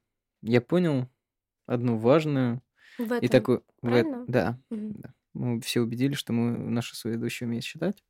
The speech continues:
Speaker 1: А... в этом году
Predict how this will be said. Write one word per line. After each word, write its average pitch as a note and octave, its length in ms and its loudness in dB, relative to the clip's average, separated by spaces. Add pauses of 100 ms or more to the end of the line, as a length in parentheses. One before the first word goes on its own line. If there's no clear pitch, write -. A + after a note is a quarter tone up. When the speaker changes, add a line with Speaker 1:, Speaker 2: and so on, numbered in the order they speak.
(800)
Speaker 1:
А... A#2+ 840 6 (640)
в B2+ 160 4
этом D#3+ 300 8
году E3 480 6